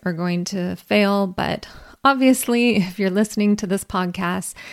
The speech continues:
it's safe to say that you're interested in B D S M. And today I'm going to share why I feel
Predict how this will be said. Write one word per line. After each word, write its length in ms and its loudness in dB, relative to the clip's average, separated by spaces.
it's 200 0
safe 240 0
to 140 -4
say 240 -4
that 180 -6
you're 200 -4
interested 500 -2
in 140 0
B 180 -2
D 140 -2
S 200 -4
M. 300 -4
And 680 2
today 380 2
I'm 180 0
going 320 2
to 680 -2
share 440 2
why 420 -2
I 220 0
feel 500 -2